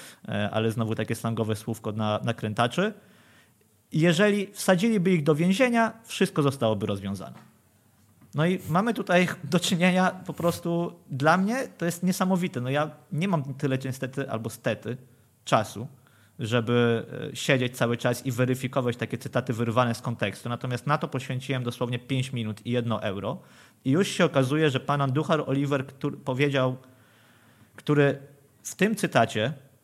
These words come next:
„Ci, co wierzymy w uczciwość, czujemy się źle, włożę ręce do ognia tylko za siebie. Syn Enrique Negreiry dzwonił do sędziów przed ważnymi spotkaniami na Camp Nou, odbierał z hotelu i zabierał na stadion”, co brzmi jak jasne oskarżenie, tak, że kurczę, on wierzy w uczciwość, czuje się źle,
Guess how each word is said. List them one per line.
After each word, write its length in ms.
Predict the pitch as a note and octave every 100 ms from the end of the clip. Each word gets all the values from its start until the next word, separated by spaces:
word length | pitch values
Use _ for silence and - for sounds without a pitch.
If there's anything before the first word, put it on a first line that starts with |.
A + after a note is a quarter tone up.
| _
„Ci, 140 | - F3
co 140 | F3
wierzymy 380 | C#3+ D3 D#3 E3
w 80 | C3+
uczciwość, 440 | C3 - D#3 C3
czujemy 320 | - C#3+ D3
się 140 | C3 C3+
źle, 300 | A#2 A#2 C#3
włożę 340 | C3 D3+ C#3+
ręce 260 | C#3+ C3+ C3+
do 140 | B2+
ognia 260 | C#3 C3+ B2+
tylko 320 | D3+ C#3+ C#3
za 120 | B2
siebie. 320 | - A2+ C3
Syn 200 | - D3+
Enrique 340 | C#3 C3+ C3+ B2+
Negreiry 400 | B2 C3 C3+ B2
dzwonił 320 | A2+ C#3+ C3+
do 100 | B2
sędziów 300 | C3 C3 B2+
przed 140 | C#3
ważnymi 340 | A#2 A#2+ C3+ C3+
spotkaniami 480 | C3 A#2+ B2+ B2+ A#2+
na 80 |
Camp 240 | A#2+ A2+ -
Nou, 140 | C3
odbierał 400 | C3+ A#2 C#3+ C#3
z 80 | A#2+
hotelu 340 | - - C#3 B2+
i 40 |
zabierał 380 | A2+ A2+ C3 A#2+
na 80 | A#2
stadion”, 480 | - G2 G#2+ F3 F3
co 160 | -
brzmi 300 | C3+ B2+ D#3+
jak 240 | D3+ B2+ - -
jasne 400 | C3+ E3 - A2
oskarżenie, 680 | A#2+ - B2+ A2+ G2+ A#2+
tak, 280 | - A2 C#3+
że 100 | A#2
kurczę, 320 | - C#3+ C3
on 140 | G#2 B2
wierzy 260 | C3 A#2
w 60 | A2+
uczciwość, 540 | A2+ - G#2+ G#2+ C#3 - - -
czuje 240 | - D3 C3+
się 140 | C3
źle, 380 | A#2 A2+ G#2+